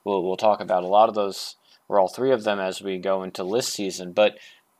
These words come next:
I did want to take the chance to talk about, um, Brett Baty's performance, right? So there are really, I, I, I would say, three, and maybe if you squint, four positive performances on this roster this year.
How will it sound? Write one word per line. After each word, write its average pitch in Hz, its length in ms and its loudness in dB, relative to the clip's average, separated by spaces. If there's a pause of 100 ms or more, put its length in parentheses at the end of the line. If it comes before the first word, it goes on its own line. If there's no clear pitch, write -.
(220)
I 120 120 0
did 180 240 0
want 139 360 0
to 104 100 -10
take 117 260 -4
the 104 80 -6
chance 107 460 -6
to 92 100 -12
talk 101 340 -2
about, 90 460 -4 (400)
um, 85 400 -8 (240)
Brett 90 260 -2
Baty's 87 420 -4
performance, 82 680 -8
right? 90 180 -4
So 123 80 -6
there 147 200 0
are 165 40 -2
really, 175 460 0
I, 104 160 -2
I, 107 180 2 (160)
I 107 60 4
would 104 160 -4
say, 95 420 0 (600)
three, 147 720 0
and 110 280 -2
maybe 107 260 -2
if 98 100 -10
you 101 120 -10
squint, - 680 -8
four 104 480 0
positive 95 500 0
performances 90 840 -8
on 92 200 -8
this 90 200 -10
roster 123 400 2
this 101 280 -8
year. 95 340 -6